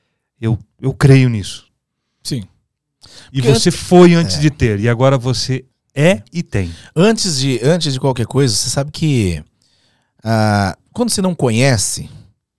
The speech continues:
Speaker 2: você não sente falta. Mas quando aquela oportunidade surge na sua vida, você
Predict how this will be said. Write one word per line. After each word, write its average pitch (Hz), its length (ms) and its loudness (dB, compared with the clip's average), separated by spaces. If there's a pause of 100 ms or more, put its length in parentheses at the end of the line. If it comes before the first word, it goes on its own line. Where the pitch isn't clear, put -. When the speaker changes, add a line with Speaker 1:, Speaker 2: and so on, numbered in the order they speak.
(500)
Speaker 2:
você 147 120 -6
não 151 80 -2
sente 175 240 -6
falta. 147 380 -6 (680)
Mas 160 120 -6
quando 269 220 -4
aquela 180 400 0
oportunidade 139 720 -4
surge 123 240 -2
na 107 80 -2
sua 98 180 -4
vida, 135 220 -4
você - 140 -4